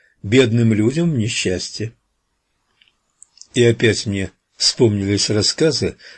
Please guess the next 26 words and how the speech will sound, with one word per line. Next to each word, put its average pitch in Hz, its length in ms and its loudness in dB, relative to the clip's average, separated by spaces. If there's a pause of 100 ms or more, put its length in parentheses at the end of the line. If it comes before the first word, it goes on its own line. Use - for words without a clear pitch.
(140)
о 123 120 2
тайных 151 460 2
магнитах, 143 580 -2
заложенных 104 640 0
учениками 104 600 0
великого 104 500 0
философа 127 580 0
и 104 140 0
путника 101 600 -4 (280)
Аполлония 143 600 2
Тианского. 113 760 -6 (640)
Говорили, 131 460 4
что 170 220 2
в 175 40 6
определённых 123 720 0
местах, 113 500 -4
там, 95 280 -6
где 131 100 -4
суждено 107 540 -2
строиться 123 560 -2
новым 110 400 -2 (240)
государством 110 1000 -4 (380)
или 135 220 4
созидаться 156 680 0
городам 151 480 0
великим, 143 540 -2